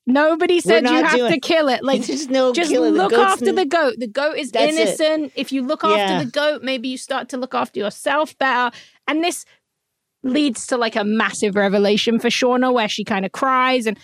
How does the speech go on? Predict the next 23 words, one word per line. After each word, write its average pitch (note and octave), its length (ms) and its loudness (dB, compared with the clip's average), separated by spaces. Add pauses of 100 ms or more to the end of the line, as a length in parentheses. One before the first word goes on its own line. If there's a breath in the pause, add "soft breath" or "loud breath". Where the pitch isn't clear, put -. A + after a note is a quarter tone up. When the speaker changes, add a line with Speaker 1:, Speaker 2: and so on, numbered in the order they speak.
(140 soft breath)
Speaker 1:
"Melanie B3 460 0
Linsky, B3 440 -6
Melanie A3 420 0
Linsky's A3 520 0
at G3+ 140 0
a G3+ 40 0
high G3 220 0
level, B3+ 420 2
giving G#3 300 0
a G3 40 -4
great A3 260 -4
performance." B3+ 380 -6 (920 soft breath)
Shauna F#4 400 0
basically A#3 460 0
just G3+ 220 -8
says, F#3+ 440 -4 (720)
"I've A#3 160 0
always C#4+ 240 2
kept - 240 -2
Callie A3 380 2
at - 60 -4
arm's G#3 340 -2
length - 560 -6